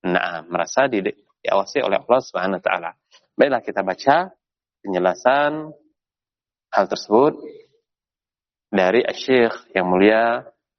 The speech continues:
Asy-Syaikh Muhammad bin Shalih Al-Utsaimin rahimahullah.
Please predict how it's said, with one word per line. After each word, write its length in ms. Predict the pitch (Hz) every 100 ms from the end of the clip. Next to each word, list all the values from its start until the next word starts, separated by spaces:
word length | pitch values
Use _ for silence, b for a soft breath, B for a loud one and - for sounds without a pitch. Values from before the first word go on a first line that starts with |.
| _ _
Asy-Syaikh 480 | - - 113 117 -
Muhammad 400 | 95 90 107 113
bin 160 | 92 -
Shalih 240 | 101 104
Al-Utsaimin 560 | 92 - 107 110 160 190 - _ _ -
rahimahullah. 560 | 92 90 85 85 85